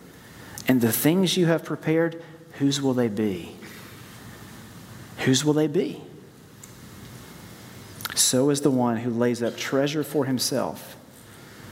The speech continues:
and is not rich toward God. Let's pray. Lord Jesus, we ask for your help.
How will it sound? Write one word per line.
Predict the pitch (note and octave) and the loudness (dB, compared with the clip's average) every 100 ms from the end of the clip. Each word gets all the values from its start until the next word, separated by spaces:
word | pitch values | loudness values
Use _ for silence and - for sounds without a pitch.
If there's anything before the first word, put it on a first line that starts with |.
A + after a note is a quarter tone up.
| - - | -8 2
and | A#2 | 4
is | A#2 A#2 | 6 4
not | A2+ A2 A2 | 2 0 0
rich | A#2+ C3 - - - - - - | 2 2 0 -6 -8 -16 -16 -8
toward | - A2+ G#2 G2+ - - - - - - - - - - | 2 2 4 0 -8 -14 -18 -18 -18 -18 -18 -18 -18 -2
God. | - - - - - - - - - - - - - - - - - - - - - | 0 2 0 -4 -12 -18 -18 -18 -18 -18 -18 -18 -18 -18 -18 -18 -16 -16 -16 -12 -6
Let's | - - | -4 -2
pray. | - - - - - - - - - - - - - - - - - - - - - - - - - | -4 -6 -8 -16 -16 -16 -16 -16 -16 -14 -12 -10 -10 -10 -12 -10 -10 -10 -10 -10 -10 -10 -12 -14 2
Lord | C#3 C3+ | 4 4
Jesus, | B2 C3+ A#2+ G#2+ - - - - - - - - - - - - - - | 6 6 4 2 2 0 -8 -14 -14 -14 -16 -18 -16 -16 -16 -14 -4 4
we | C3+ C3+ | 6 6
ask | C#3+ C#3 | 4 -2
for | - B2+ | -6 -4
your | A2+ A2 | -4 -4
help. | - B2+ G2 | 0 0 0